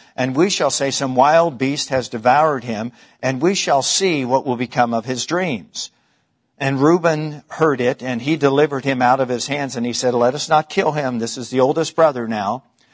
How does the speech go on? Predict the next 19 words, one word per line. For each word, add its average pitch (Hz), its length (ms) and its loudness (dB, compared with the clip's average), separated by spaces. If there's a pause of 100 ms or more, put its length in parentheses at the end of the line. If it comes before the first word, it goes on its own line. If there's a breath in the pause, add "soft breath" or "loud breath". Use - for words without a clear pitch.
(340 soft breath)
And 143 220 0
Reuben 185 540 2
said 165 320 0
to 147 100 -2
him, 135 320 -2
'Shed 147 280 2
no 180 160 2
blood, 147 580 0
but 120 140 -6
cast 139 360 0
him 147 100 -2
into 143 240 -4
this 143 240 -4
pit, 170 380 0
which 123 220 -6
is 127 140 -6
in 131 100 -6
the 127 100 -2
wilderness, 135 580 2